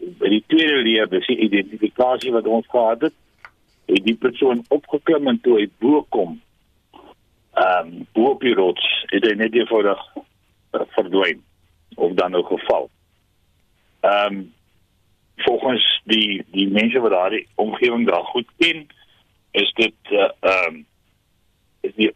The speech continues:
is daardie omgewing daar, ehm, reg af,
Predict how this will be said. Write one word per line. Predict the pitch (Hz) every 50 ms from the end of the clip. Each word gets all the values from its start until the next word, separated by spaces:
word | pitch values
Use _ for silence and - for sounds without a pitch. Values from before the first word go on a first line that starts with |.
| _ _ -
is | - 90 -
daardie | - 95 85 92 101 110 110
omgewing | 107 107 117 - - 123 113 123 123 113
daar, | 107 98 104 107 113 110 - - - - _
ehm, | - 196 175 175 - 233 - _ _ _ _ _ _ _ _ _ _ _ _ _ _ _
reg | - - 87 98 107 123 120 - -
af, | - 127 127 -